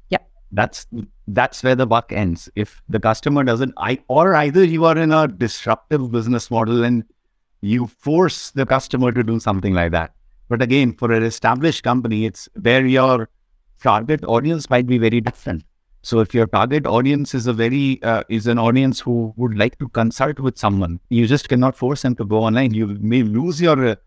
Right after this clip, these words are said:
Speaker 2: uh, customer base. So I think it's what the customer wants, uh, is very important, just, uh, what you, me, or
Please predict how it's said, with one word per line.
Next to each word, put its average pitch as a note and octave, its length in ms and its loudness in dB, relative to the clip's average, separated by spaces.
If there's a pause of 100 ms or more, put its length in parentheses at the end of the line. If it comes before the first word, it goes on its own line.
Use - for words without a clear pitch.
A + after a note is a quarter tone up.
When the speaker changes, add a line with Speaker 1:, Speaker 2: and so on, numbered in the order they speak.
(500)
Speaker 2:
uh, G#2+ 300 2
customer C3 480 0
base. D2+ 340 -8 (480)
So B2 460 0
I A#2 120 2
think D3 300 0
it's - 320 -4
what B2 220 0
the C3 80 0
customer A#2+ 400 0
wants, G#2 520 -4 (120)
uh, G#2 360 2
is F#2+ 180 -4
very G2+ 200 4
important, F#2+ 540 0
just, - 360 -4 (300)
uh, F#2+ 160 2
what F#2 400 -2 (440)
you, G#2+ 260 0
me, G#2 280 4
or F#2+ 120 2